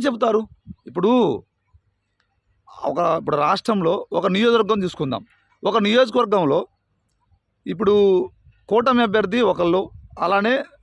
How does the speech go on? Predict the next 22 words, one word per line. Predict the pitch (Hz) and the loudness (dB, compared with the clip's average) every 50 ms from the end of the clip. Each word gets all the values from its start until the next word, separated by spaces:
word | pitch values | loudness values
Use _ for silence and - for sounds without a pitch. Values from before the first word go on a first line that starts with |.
| - | -6
వైసీపీ | 165 151 160 190 190 196 220 175 208 | -4 -2 0 -2 0 -2 -2 -2 -2
అభ్యర్థి | 202 170 180 180 175 | -2 -2 -2 -2 -2
ఒకళ్ళు | 202 180 175 170 | -2 -2 -2 -4
ఉంటారు. | 135 117 - 113 104 104 - - _ _ _ _ _ _ _ _ _ _ _ _ _ _ _ _ _ - - | -4 -4 -4 -6 -8 -8 -12 -18 _ _ _ _ _ _ _ _ _ _ _ _ _ _ _ _ _ -12 -6
వాళ్ళిద్దరిని | 175 247 285 262 220 175 165 240 254 294 320 | -2 -2 0 0 -2 -2 0 0 0 2 0
అసలు | 285 - 294 | 0 0 0
నిలబెట్ట-, | 220 180 180 190 208 220 185 190 - - _ - - 160 | 0 2 2 2 0 -2 -2 -6 -12 -12 _ -16 -10 -8
అంటే | 170 185 202 | -4 -2 -2
వాళ్ళిద్దరు | 165 165 160 160 151 151 202 | 0 0 0 0 0 0 0
ఎవరు | 208 190 185 208 226 | 0 2 2 0 0
కూడా | 202 185 208 180 156 156 | 0 2 2 2 2 2
అక్కడ | 185 226 - 147 - 170 165 156 143 - - | 0 0 -2 -4 -2 -2 -2 -2 -2 -4 -6
నిలుచోకుండా, | 143 160 185 165 202 202 170 185 180 190 196 | -4 -4 -2 0 -2 -2 0 -2 -2 0 0
అభ్యర్థిని | 180 165 170 208 190 202 185 | 0 0 0 -2 -2 -2 -4
ప్రకటించకుండా | 170 143 175 190 196 185 160 170 156 143 127 156 196 294 _ _ _ _ _ _ - | -2 -2 -2 -2 -2 -4 -4 -6 -4 -4 -2 -4 -4 -6 _ _ _ _ _ _ -6
ముందుగానే | 160 180 220 269 285 302 302 302 | -2 0 0 2 2 2 2 0
అక్కడ | 285 254 254 240 | 0 0 0 2
వైసీపీ | 220 226 233 202 269 220 247 | 2 2 2 0 0 0 0
గెలుస్తుందని | 202 214 220 202 175 233 226 | 2 0 0 2 0 0 0
ఎలా | 220 202 | 0 0
చెప్తారు | 180 208 175 - 202 180 | -2 -2 -2 0 -2 0
వీళ్ళు? | 175 180 175 170 185 | 0 -2 -4 -6 -8